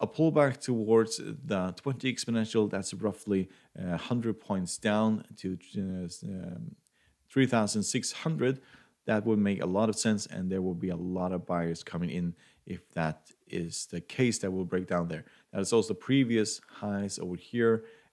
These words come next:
and, uh, that would be an amazing buy-in. So that's basically what I'm waiting for. But however, if we break above three thousand seven hundred,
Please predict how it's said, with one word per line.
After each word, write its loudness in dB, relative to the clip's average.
and, 0
uh, 0
that 0
would -2
be -2
an -2
amazing -2
buy-in. -2
So 0
that's 4
basically 0
what 2
I'm 0
waiting 2
for. 2
But -6
however, 4
if -6
we 2
break 0
above 2
three -2
thousand -2
seven -2
hundred, 0